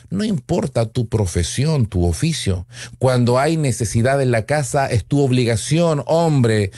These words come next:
llevar el pan a la casa. Y cualquier trabajo, aunque no sea el que estudiaste,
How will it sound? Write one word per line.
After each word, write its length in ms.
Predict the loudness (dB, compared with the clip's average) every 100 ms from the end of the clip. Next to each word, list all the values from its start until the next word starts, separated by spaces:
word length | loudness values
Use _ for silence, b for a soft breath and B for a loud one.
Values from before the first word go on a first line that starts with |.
| B
llevar 560 | -2 0 2 2 2 0
el 240 | -2 -2 -2
pan 380 | -2 -2 -4 -4
a 100 | -2
la 160 | 0 0
casa. 380 | -2 0 -4 B B
Y 140 | -4 -2
cualquier 680 | 0 0 -2 -2 0 2
trabajo, 840 | 0 0 2 0 -2 -2 -2 -2 -6 _ _ _ _ _
aunque 360 | 0 0 0 0
no 120 | 0
sea 200 | 0 -2
el 80 | 0
que 100 | -6
estudiaste, 840 | -2 0 0 -2 -4 -2 -2